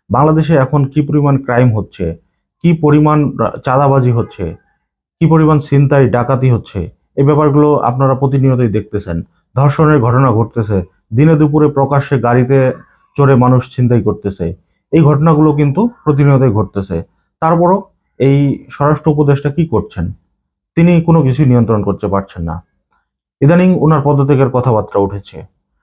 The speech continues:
আমার যতটুকু মনে হয় যে তার যত দ্রুত সম্ভব পদত্যাগ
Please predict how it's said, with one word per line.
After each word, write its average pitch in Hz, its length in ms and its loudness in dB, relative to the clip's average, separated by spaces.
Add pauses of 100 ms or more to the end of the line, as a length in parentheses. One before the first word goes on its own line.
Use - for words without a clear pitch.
আমার 160 220 2 (460)
যতটুকু 160 400 0
মনে 147 220 2
হয় 143 360 0
যে 127 200 0
তার 131 280 -2
যত 127 300 -4
দ্রুত 139 220 -2
সম্ভব 117 400 -2
পদত্যাগ 117 300 -2